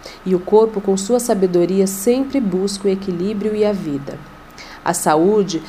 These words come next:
deve ser encarada como a união e integração entre corpo físico, mente, espírito e emoções. Assim, esse C D apresenta técnicas de cura para qualquer situação de desequilíbrio,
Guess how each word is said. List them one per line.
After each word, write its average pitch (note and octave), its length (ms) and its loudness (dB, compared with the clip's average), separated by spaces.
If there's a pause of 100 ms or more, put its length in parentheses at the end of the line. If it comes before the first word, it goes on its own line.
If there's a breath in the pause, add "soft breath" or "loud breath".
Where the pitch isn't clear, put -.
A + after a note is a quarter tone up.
(120 loud breath)
deve F3 220 2
ser F3+ 200 0
encarada F3+ 640 2
como F#3 240 2
a F3 40 6
união G3 600 4
e G#3 80 0
integração F#3 760 -2
entre - 180 -10
corpo A3+ 320 -2
físico, G3 640 -2
mente, F3 640 0 (360 loud breath)
espírito A3 760 -2
e G#3 140 0
emoções. G3+ 880 -2 (560 loud breath)
Assim, A3 380 -2
esse G3+ 180 0
C F3 180 -2
D F#3 320 4
apresenta F#3+ 680 0
técnicas G3 680 0
de G3 120 -4
cura G3 340 0
para G#3 180 0
qualquer G#3+ 380 0
situação G#3 560 -2
de F3+ 140 -4
desequilíbrio, F3+ 720 -2